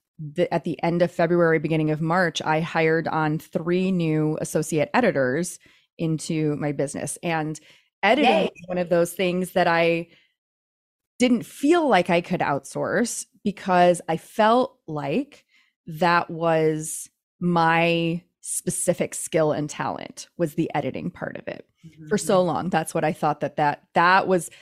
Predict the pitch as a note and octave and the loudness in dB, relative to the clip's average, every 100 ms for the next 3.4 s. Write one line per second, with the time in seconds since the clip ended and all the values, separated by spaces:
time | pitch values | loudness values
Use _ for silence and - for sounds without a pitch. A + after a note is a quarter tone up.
0 | _ - C4 G#3+ E3+ F3+ F3+ D3+ D3 _ | _ 0 2 4 2 2 2 0 -4 _
1 | _ _ - E3 F3 G#3+ B3+ A3+ F3+ E3+ | _ _ -6 0 4 6 6 6 2 2
2 | F3+ - E3+ D#3+ - F3 D3+ - - - | 0 2 2 2 2 2 4 4 2 4
3 | C4 G#3 B3+ | 4 6 4